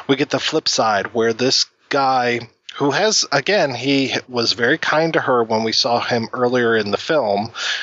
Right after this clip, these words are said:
uh, just a few minutes earlier, and then she goes and she sleeps and he wakes her up and, you know, is attacking her at this point. And then he is stripping her as well,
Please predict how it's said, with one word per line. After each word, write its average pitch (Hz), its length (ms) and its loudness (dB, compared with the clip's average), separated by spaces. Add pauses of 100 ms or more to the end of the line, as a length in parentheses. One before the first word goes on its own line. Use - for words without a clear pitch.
uh, 107 260 2
just - 220 2
a - 40 -2
few 156 200 2
minutes 113 280 0
earlier, 101 560 2
and 101 200 -2
then 101 100 0
she - 160 0
goes 104 420 0
and 101 100 -6
she - 140 0
sleeps 110 540 0
and 95 220 -4
he 101 160 -8
wakes 104 260 0
her 120 180 2
up 143 220 2
and, 104 240 0 (340)
you 113 80 -4
know, 98 140 0
is 98 180 2
attacking - 580 0
her 104 180 2
at 95 80 -4
this - 160 0
point. 104 300 -2
And 107 80 -2
then 156 120 2
he 220 380 0
is - 520 2
stripping 117 520 0
her 107 180 2
as - 160 0
well, 143 400 0